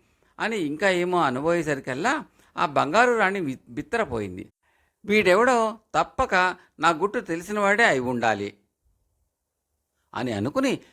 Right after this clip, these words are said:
"మీరెవరు?" అని ఆత్రంగా ప్రశ్నించింది. అందుకతడు, "నన్ను లోకంలో అందరూ నల్లోడు అని పిలుస్తారు" అన్నాడు. తన కళ్ళను తానే నమ్మలేకపోయింది రాజకుమారి. "ఏమిటి, నల్లోడివా?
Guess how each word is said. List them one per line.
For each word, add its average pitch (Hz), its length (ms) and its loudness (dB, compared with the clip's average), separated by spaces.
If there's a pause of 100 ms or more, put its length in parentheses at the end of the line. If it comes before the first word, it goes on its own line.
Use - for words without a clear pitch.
(160)
"మీరెవరు?" 185 540 2 (280)
అని 180 360 -2
ఆత్రంగా 190 500 0
ప్రశ్నించింది. 117 760 -8 (720)
అందుకతడు, 220 640 0
"నన్ను 190 280 0
లోకంలో 220 520 0
అందరూ 175 460 0 (240)
నల్లోడు 214 580 2
అని 170 200 -4
పిలుస్తారు" 147 540 -4 (100)
అన్నాడు. 101 360 -8 (1200)
తన 269 80 4
కళ్ళను 233 400 0
తానే 170 360 0
నమ్మలేకపోయింది 165 800 -2
రాజకుమారి. 117 640 -4 (240)
"ఏమిటి, 160 520 -2 (220)
నల్లోడివా? 160 680 2